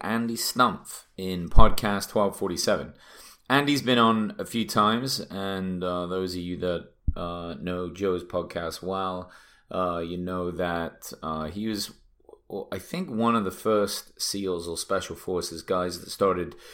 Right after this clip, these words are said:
repeating, you know, on his show and showing up. And, um, he's not just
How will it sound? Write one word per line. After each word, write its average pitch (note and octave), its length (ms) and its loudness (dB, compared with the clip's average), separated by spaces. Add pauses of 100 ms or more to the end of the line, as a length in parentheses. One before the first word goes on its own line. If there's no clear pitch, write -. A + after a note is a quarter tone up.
(440)
repeating, A2 960 0
you A2 200 -2
know, G2 360 -2 (120)
on G#2+ 500 2
his G2 260 -2
show F2 600 0
and F2+ 240 -10
showing F#2+ 400 -2
up. F2 300 -4 (180)
And, G#2+ 440 0
um, G#2 480 4 (520)
he's D3+ 340 2
not C#3 320 6
just - 460 2